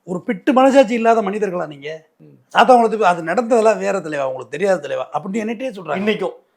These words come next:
Speaker 1: இன்னைக்கும் நீங்க யார்கிட்ட வேணுமோ போய் பேசி பாருங்க,
Speaker 2: ம்.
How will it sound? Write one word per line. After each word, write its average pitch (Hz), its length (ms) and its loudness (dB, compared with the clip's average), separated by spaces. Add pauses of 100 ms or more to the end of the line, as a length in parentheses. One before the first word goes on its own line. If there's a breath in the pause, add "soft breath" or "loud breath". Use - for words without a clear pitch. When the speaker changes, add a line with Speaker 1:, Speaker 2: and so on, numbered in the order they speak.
(180)
Speaker 1:
இன்னைக்கும் 233 480 2
நீங்க 226 180 0
யார்கிட்ட 269 240 8
வேணுமோ 277 220 10
போய் 226 220 2
பேசி 180 240 -6
பாருங்க, 143 280 -6 (200)
Speaker 2:
ம். 139 200 -20